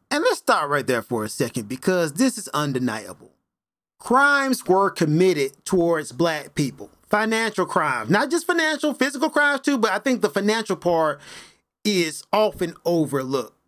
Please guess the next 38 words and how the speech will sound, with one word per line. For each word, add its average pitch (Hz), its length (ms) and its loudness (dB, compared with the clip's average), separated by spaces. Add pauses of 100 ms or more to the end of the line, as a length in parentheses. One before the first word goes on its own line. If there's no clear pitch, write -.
(300)
Black 233 320 0
people 226 160 2
were 160 140 2
taken 180 320 -2
advantage 139 480 -2
of 104 320 -8 (1600)
severely, 185 1000 2 (760)
and 196 240 2
that 214 260 2 (100)
needs 180 560 2
to 196 120 0
be 156 380 -4 (160)
addressed. 143 800 -2 (320)
Like, 170 260 -2 (380)
your 208 160 4
strong 269 880 2 (1400)
people 233 240 0
who 220 120 2
are 190 140 4
against 190 420 -2
reparation 180 680 2
will 156 100 2
make 180 220 0
the 170 120 -2
argument 160 480 0
that 147 120 0
we 170 100 0
shouldn't 190 320 0
do 185 140 -2
reparations 160 560 0
now 180 340 0
because 151 300 0
that 170 100 2
happened 156 320 -2
a 127 40 -2
long 127 260 -2
time 202 320 0
ago. 123 340 -8